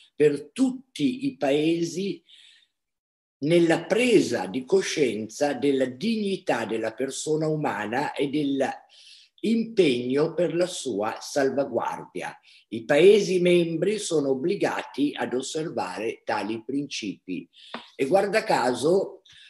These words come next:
i diritti umani sono stati scritti dopo il famoso Tribunale di Norimberga, dopo le atrocità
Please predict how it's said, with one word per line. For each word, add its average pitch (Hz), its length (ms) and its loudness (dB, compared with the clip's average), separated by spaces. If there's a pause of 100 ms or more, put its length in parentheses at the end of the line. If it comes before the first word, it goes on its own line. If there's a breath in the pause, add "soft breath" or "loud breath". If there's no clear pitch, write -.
(120)
i 135 80 0
diritti 170 440 0
umani 156 440 2
sono 127 240 -4
stati 156 360 -2
scritti 131 600 -2
dopo 127 640 0
il 113 260 -4
famoso 127 1000 -2 (280 soft breath)
Tribunale 131 800 -2
di 98 240 -8
Norimberga, 123 920 -4 (880 soft breath)
dopo 139 420 2
le 120 160 0
atrocità 127 1120 -2